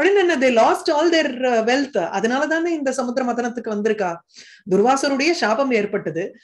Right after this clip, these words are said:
அந்த துர்வாசருடைய சாபம் பொழுது, அ, அ, actually துர்வாசர் வந்து ஒரு காளிகா, த-, இது யாரோ ஒரு அப்சர ஸ்திரியை பார்த்தார். அப்சர ஸ்திரீ வந்து த-, துர்வாசர் கோச்சுக்க போறாருன்னு சொல்லிட்டு ஒரு தன்,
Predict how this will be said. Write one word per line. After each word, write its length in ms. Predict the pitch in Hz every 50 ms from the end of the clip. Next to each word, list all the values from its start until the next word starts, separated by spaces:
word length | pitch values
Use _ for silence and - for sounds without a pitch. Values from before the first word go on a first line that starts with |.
| - - -
அந்த 240 | - 196 220 214 202
துர்வாசருடைய 600 | 214 226 294 359 359 349 339 330 311 277 269 247
சாபம் 380 | 226 233 220 247 - 294 269
பொழுது, 480 | 247 240 233 233 233 285 381 403 415 - _ - _ _ -
அ, 180 | 247 226 - -
அ, 220 | 214 196 190 196 -
actually 300 | 208 208 208 - 294 320 247
துர்வாசர் 400 | 247 247 262 285 294 294 294 269
வந்து 220 | 262 254 277 320
ஒரு 120 | 285 240 233
காளிகா, 680 | 220 214 233 277 277 294 277 262 247 233 214 208 202 190 196 196
த-, 360 | 226 208 208 202 196 202 -
இது 280 | 226 226 220 247 214 202
யாரோ 300 | 220 208 214 226 247 262
ஒரு 180 | 254 240 233
அப்சர 360 | 220 214 202 202 - 269 262 254 -
ஸ்திரியை 220 | - 233 226 220 202
பார்த்தார். 340 | 214 208 208 208 269 294
அப்சர 380 | 285 233 226 233 - 277 254 247
ஸ்திரீ 320 | 233 240 - 233 220 220
வந்து 640 | 220 214 208 220 220 311 320 320 294 262 226 214 202 190
த-, 80 | 190 220
துர்வாசர் 560 | 214 214 190 226 247 269 277 262 262 233 220
கோச்சுக்க 320 | 233 247 262 - 254 254 208
போறாருன்னு 360 | 226 226 220 220 233 254 240
சொல்லிட்டு 420 | 220 220 208 208 214 254 330 339
ஒரு 240 | 285 254 240 220 202
தன், 380 | 214 220 226 233 226 220 208